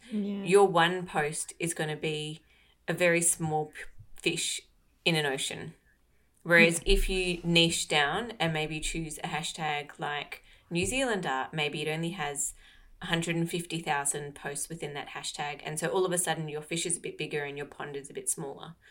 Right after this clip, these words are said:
Speaker 1: Mm,
Speaker 2: Um,
Speaker 1: mm.
Speaker 2: so I used to try and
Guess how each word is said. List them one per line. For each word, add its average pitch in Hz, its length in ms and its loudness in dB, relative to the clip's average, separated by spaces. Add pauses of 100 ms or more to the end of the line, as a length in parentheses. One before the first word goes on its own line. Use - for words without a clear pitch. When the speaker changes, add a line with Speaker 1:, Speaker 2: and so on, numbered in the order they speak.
(320)
Speaker 1:
Mm, 202 380 4
Speaker 2:
Um, 185 560 2 (340)
Speaker 1:
mm. 175 80 4
Speaker 2:
so 185 100 8
I 180 140 10
used 190 420 4
to 185 140 6
try 170 260 4
and 151 340 0